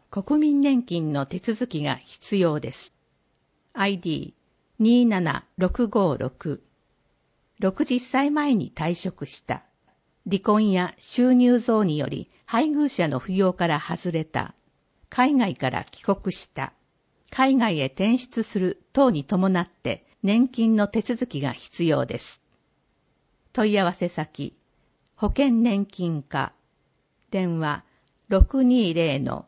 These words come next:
一六三二。国民年金保険料納付は納め忘れがなく確実な口座振替やクレジットカード納付のご利用を。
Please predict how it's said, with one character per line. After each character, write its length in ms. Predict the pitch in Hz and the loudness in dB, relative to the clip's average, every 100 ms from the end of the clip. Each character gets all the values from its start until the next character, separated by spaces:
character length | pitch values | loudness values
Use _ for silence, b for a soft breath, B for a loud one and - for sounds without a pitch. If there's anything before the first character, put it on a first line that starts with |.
| _ _ _ - | _ _ _ -10
一 280 | 185 233 | -4 -2
六 340 | 233 247 - - | 0 -2 -6 -10
三 440 | - 175 190 190 | -6 -2 0 0
二。 340 | 180 160 - _ _ _ _ _ _ _ _ _ _ _ _ _ _ _ _ _ _ _ _ _ _ _ _ _ _ _ | 0 -2 -6 _ _ _ _ _ _ _ _ _ _ _ _ _ _ _ _ _ _ _ _ _ _ _ _ _ _ _
国 300 | - - 277 | -4 0 2
民 240 | 254 247 | 2 2
年 240 | 233 240 226 | 0 -2 -4
金 320 | - 208 202 | -4 -6 -4
保 140 | - | -6
険 320 | 185 285 269 220 | -2 0 0 0
料 240 | 165 156 | 0 0
納 240 | 170 175 | 0 -2
付 180 | 165 - | -2 -4
は 260 | 151 147 151 _ | -4 -4 -6 _
納 400 | 208 - 262 254 | -8 -2 2 2
め 40 | 240 | 2
忘 200 | - 233 | 0 -2
れ 80 | |
が 140 | 214 202 | 0 0
な 120 | 214 | -2
く 140 | - | -6
確 320 | 143 151 - - | -12 -12 -8 -8
実 300 | 190 - 170 | -8 -6 -4
な 180 | 165 - b b b - | -4 -8 b b b -4
口 200 | 233 262 | 0 0
座 180 | 269 | 0
振 120 | 247 285 | -2 -4
替 440 | 214 - 151 139 | -4 -4 -2 -2
や 180 | 233 147 _ | -4 -8 _
ク 120 | 196 | -2
レ 120 | 247 | -2
ジ 120 | 269 | -2
ッ 100 | 262 | -4
ト 140 | 269 269 | -4 -2
カ 220 | 277 269 | -2 -2
ー 20 | |
ド 160 | 262 254 | -2 0
納 200 | 254 240 | 0 -2
付 140 | - | -2
の 160 | 135 139 | -4 -4
ご 200 | 139 151 | -4 -4
利 160 | 170 | -2
用 220 | 165 151 | -2 -2
を。 260 | 135 135 - | -2 -6 -10